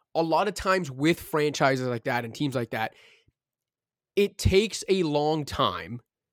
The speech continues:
for fans or, like, casual fans or observers to, like, buy into them as a contender because they just can't picture it. It's inconceivable to them. And not that I'm at all comparing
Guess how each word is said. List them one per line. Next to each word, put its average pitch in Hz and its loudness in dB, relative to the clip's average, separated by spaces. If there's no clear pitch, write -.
for 160 2
fans 147 0
or, 156 0
like, 139 -2
casual 139 0
fans 135 -4
or 131 -4
observers 131 -4
to, 180 -2
like, 151 0
buy 160 4
into 147 -2
them 135 0
as 131 0
a 139 -8
contender 175 0
because 170 -4
they 175 0
just 175 -2
can't - -4
picture - -8
it. - -20
It's 147 -4
inconceivable 156 -6
to - -18
them. 110 -14
And 165 0
not 165 2
that 196 6
I'm 175 2
at 156 4
all 156 4
comparing 135 0